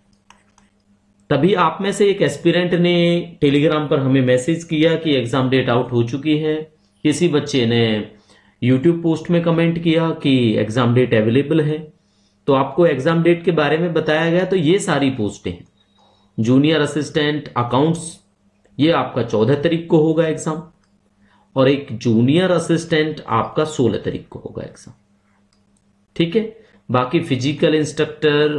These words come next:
hospitality supervisor, junior engineer electrical, junior engineer civil, assistant sports officer, junior account officer, ये सारी पोस्टों का आपके सामने scheduled है। तो चौदह तारीख को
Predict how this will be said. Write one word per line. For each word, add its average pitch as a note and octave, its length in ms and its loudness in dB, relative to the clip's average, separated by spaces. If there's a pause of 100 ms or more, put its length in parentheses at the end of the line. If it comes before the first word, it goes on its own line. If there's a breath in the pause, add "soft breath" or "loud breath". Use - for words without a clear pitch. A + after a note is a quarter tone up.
hospitality C#3+ 720 0
supervisor, C#3 800 0
junior A#2 440 2
engineer C3+ 460 2
electrical, C3 600 0
junior A#2 420 2
engineer B2+ 480 0
civil, B2 400 0
assistant C3 640 -4
sports B2+ 460 -2
officer, B2 500 0
junior A2+ 460 -2
account B2+ 380 -2
officer, B2 560 -2 (460 loud breath)
ये G#3+ 140 2
सारी A#2+ 300 0
पोस्टों B2 400 -6
का G#2+ 100 -6
आपके G#2 240 -6
सामने F#2 340 -6
scheduled E2+ 440 -8
है। - 100 -20 (640 soft breath)
तो C#3+ 60 4
चौदह D#3+ 360 2
तारीख G#3 380 0
को F3+ 480 2